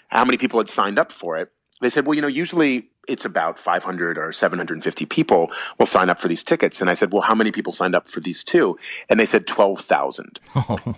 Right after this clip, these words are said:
Speaker 1: And that was to me like the scene in, like, the, in, like, the, the movie with the supernatural, like, all of the animals are flying, like, out of the forest
Speaker 2: <laughs>
Speaker 1: really quickly, and you're like, "Why are they running from the forest?"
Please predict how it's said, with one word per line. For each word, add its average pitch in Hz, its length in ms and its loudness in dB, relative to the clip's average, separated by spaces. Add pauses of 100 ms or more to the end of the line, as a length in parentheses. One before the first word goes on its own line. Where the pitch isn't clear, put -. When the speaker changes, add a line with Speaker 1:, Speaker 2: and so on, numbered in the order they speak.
Speaker 1:
And 131 220 2 (240)
that 156 180 4
was 190 160 2
to 165 100 -4
me 156 140 2
like 139 200 2
the 127 80 -2
scene 123 320 0
in, 113 100 0
like, 107 180 -2
the, 104 280 -2 (160)
in, 117 120 0
like, 107 180 0
the, - 180 -2 (280)
the 120 80 0
movie 117 220 0
with 113 80 0
the 107 60 -6
supernatural, 107 600 -2
like, 101 180 -4
all 113 160 2
of 107 80 -2
the 107 140 -6
animals 107 380 -4
are 95 140 -6 (120)
flying, 101 480 -4 (320)
like, 110 200 0
out 117 160 4
of 113 120 -2
the 131 60 2
forest - 480 2
Speaker 2:
<laughs> - 120 2
Speaker 1:
really 131 180 2
quickly, 139 420 0
and 127 100 0
you're 139 80 4
like, 123 200 2
"Why 147 140 2
are 220 60 0
they 202 100 0
running 190 220 -2
from 175 140 -4
the 165 60 0
forest?" 170 460 2